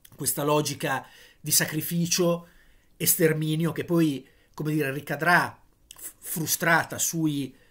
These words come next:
eh, sui, su-, su-, sui più, su-, sui ragazzi che si sono, in qualche modo,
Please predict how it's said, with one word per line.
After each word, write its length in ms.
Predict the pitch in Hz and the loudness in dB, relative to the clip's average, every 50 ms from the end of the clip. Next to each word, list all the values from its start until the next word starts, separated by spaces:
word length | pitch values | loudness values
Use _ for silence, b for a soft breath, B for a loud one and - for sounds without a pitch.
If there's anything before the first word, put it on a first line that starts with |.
| b b | b b
eh, 280 | - 131 123 131 - - | -8 -6 -6 -6 -6 -6
sui, 1200 | - - - 151 143 135 135 135 135 131 131 127 127 127 123 120 123 123 120 120 120 127 - - | -6 -6 -4 -4 -4 -4 -4 -4 -6 -6 -6 -8 -8 -10 -10 -12 -12 -12 -12 -12 -12 -12 -14 -12
su-, 160 | - - - - | -12 -12 -12 -8
su-, 180 | - - - - | -8 -10 -10 -8
sui 220 | - - - 147 135 | -10 -10 -10 -10 -10
più, 320 | - 165 160 156 151 147 | -6 -4 -2 -2 -2 -4
su-, 200 | - - - 156 | -4 -6 -6 -6
sui 180 | - - - 147 | -6 -6 -6 -6
ragazzi 320 | 127 127 151 160 156 - | -6 -4 -4 -2 -2 -4
che 80 | 120 120 | -6 -8
si 80 | 113 131 | -6 -6
sono, 400 | - - 160 147 147 - - _ _ - | -4 -4 -4 -4 -6 -10 -14 _ _ -20
in 80 | - 135 | -20 -12
qualche 240 | - 135 123 - 151 | -8 -8 -6 -6 -4
modo, 340 | 147 156 156 151 135 - | -4 -2 -2 -2 -4 -6